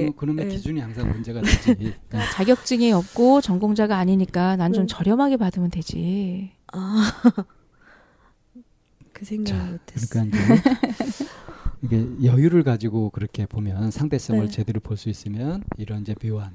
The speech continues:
Speaker 1: 묘수도 나오고 한단 말이에요.
Speaker 2: 아,
Speaker 3: 균형 맞추는 거.
Speaker 2: 그러네요.
Speaker 1: 근데 지금은 이제 너무 기준을 높은 데다 두고 항상 자기를 쥐어박는 데만 골몰하고 있으니
Speaker 2: 네.
Speaker 1: 이런 생각들을 못하고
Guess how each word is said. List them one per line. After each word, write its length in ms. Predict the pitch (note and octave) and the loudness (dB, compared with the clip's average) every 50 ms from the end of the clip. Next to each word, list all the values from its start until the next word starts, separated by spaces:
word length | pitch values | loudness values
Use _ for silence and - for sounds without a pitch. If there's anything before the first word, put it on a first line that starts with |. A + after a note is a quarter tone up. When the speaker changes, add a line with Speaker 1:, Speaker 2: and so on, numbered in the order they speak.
| F#2 F#2+ - | -16 -10 -6
Speaker 1:
묘수도 360 | A#2+ A#2+ A2 - - G2 A2 | -6 -6 -6 -8 -10 -8 -6
나오고 380 | G#2 F#2+ E2+ F#2 G2 F#2+ - G2+ | -6 -6 -6 -6 -8 -6 -6 -6
한단 300 | F2 C3 C3+ C3+ B2+ A2+ | -6 -4 -4 -4 -4 -4
말이에요. 420 | G2 F#2 - G2 F2+ F#2+ G2+ G2 F#2 | -6 -8 -10 -10 -10 -8 -10 -8 -6
Speaker 2:
아, 300 | - G#3+ G#3 G#3 G#3 G3+ G3+ | -4 -4 -2 -2 -4 -4 -4
Speaker 3:
균형 360 | G3+ F#3+ G3 G#3 G#3+ G#3 G#3 | -4 -4 -2 -2 -2 -2 -2
맞추는 380 | G3 F3+ - - - F#3+ F#3 F#3 | -4 -6 -8 -10 -8 -6 -6 -4
거. 100 | G3+ G3 | -4 -4
Speaker 2:
그러네요. 100 | F#3 - B2+ | -4 -4 -4
Speaker 1:
근데 120 | A#2+ C3 - | -4 -4 -4
지금은 400 | - C#3 A#2 A#2+ B2+ C3 C3+ B2+ | -4 -6 -4 -2 0 0 0 0
이제 140 | A2 A#2 A#2 | 0 -2 -4
너무 540 | G2+ A2 A2 A2 A2+ A2+ G2+ G2+ A#2+ D3+ E3+ - - - | -4 -4 -4 -2 -2 -2 -4 -4 -4 -6 -8 -10 -16 -16
기준을 320 | - A2 A2 A#2 A2 A2 G2+ | -16 -10 -8 -6 -6 -6 -6
높은 280 | G#2 G2+ - A2+ G#2+ | -8 -8 -8 -8 -8
데다 240 | G2+ G#2+ G2+ G#2 G#2 - | -8 -8 -8 -8 -8 -10
두고 200 | - G#2 F#2+ G2 F#2+ | -10 -12 -12 -12 -10
항상 320 | F#2+ G2+ A#2+ - A2+ G#2+ | -10 -12 -10 -10 -10 -12
자기를 680 | - - G2+ G#2 - G#2+ G#2 - A2 A2 G#2+ G#2+ A2 A2 _ _ _ _ _ _ - | -10 -12 -14 -12 -12 -12 -12 -10 -10 -10 -10 -12 -14 -16 _ _ _ _ _ _ -12
쥐어박는 580 | - B2 A#2 A2+ - G2+ G2+ G#2+ A2 A2 G#2+ | -6 -4 -4 -4 -4 -8 -10 -8 -8 -8 -8
데만 580 | G2 G#2+ G#2 G2+ G#2 A2+ A#2+ B2 B2+ C3 C3+ C#3 - _ - _ _ _ | -8 -8 -8 -8 -8 -8 -8 -8 -8 -8 -10 -10 -14 _ -20 _ _ _
골몰하고 560 | - A#2+ A#2+ A2+ A2+ A2+ G#2+ G2+ G2+ - A2 | -8 -8 -6 -6 -8 -10 -12 -14 -16 -16 -18
있으니 600 | G2+ - - - G2+ F#2+ G#2 A2+ A#2 A2 F#2+ E2+ _ _ | -20 -18 -18 -18 -16 -12 -10 -8 -6 -6 -8 -10 _ _
Speaker 2:
네. 80 | G3 - _ - - - - - - - | -20 -20 _ -14 -14 -14 -14 -14 -16 -14
Speaker 1:
이런 260 | B2+ G#2+ A2 A2+ A2+ | -12 -10 -10 -10 -10
생각들을 500 | G#2+ - C#3 B2+ A#2 A2 - - A2+ A2 G#2+ | -12 -12 -12 -12 -12 -14 -14 -16 -14 -14 -14
못하고 680 | F#2+ G2 G#2 - - G#2+ G#2+ - C#3 D#3 F3+ G#3 G3+ | -14 -16 -16 -16 -16 -16 -14 -10 -8 -8 -8 -10 -14